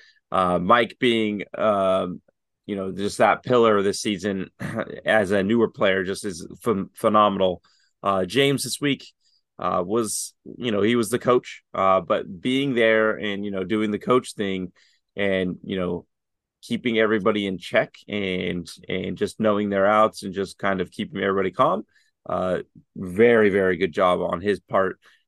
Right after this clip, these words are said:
Um, and then myself, you know, just, uh, <clears throat> trying to keep it consistent and, and helping the team and always being a plus. So, um, really love this team.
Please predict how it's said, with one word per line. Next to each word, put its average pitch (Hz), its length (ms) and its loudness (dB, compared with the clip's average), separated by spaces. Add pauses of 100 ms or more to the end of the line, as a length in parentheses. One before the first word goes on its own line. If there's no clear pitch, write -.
(140)
Um, 87 320 -6
and 90 140 -4
then 92 100 0
myself, 90 420 -2
you 90 60 -6
know, 87 140 -2
just, 95 260 -6
uh, 92 320 2 (100)
<clears throat> - 1040 -14
trying 170 180 4
to 160 40 2
keep - 180 0
it 156 60 0
consistent 120 560 -2
and, 98 240 -2
and 95 220 -2
helping 107 300 2
the 95 80 -2
team 92 280 -4
and 92 80 -2
always 98 320 2
being 95 340 -2
a 90 40 -2
plus. 92 340 -2
So, 92 300 2 (400)
um, 110 340 2
really 139 360 4
love 156 220 4
this 147 160 -6
team. 175 440 -6